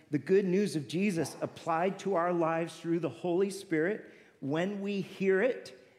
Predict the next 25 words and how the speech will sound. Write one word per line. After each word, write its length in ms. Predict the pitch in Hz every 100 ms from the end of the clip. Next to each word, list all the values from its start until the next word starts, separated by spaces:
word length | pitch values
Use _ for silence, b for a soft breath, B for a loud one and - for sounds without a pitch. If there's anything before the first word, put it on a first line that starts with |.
| -
and 200 | 156 160
believe 460 | 160 156 180 185
it, 440 | 165 196 - - - -
we 160 | 147 156
talked 380 | - 165 156
last 340 | 175 160 165 -
week, 300 | 170 214 -
we, 440 | 147 151 147 143 B B -
we 160 | 139
repent, 840 | 139 131 131 - 160 156 247 - - - _
right? 300 | 135 165 175
We 120 | 147
change 800 | - - - 156 170 202 233 - B B _
directions. 920 | 156 160 160 156 - 196 220 208 - - _ _
We 120 | 135
repent 480 | 131 131 156 175 220
of 120 | 143
our 140 | 135
sins. 500 | 123 - 143 165 208
We're 160 | 139 135
forgiven 720 | 135 139 107 143 156 190 214 202 B B B
through 140 | 156
Christ. 540 | 156 - 160 180 226 -
We 160 | 143
believe, 920 | 135 139 131 131 139 156 196 233 190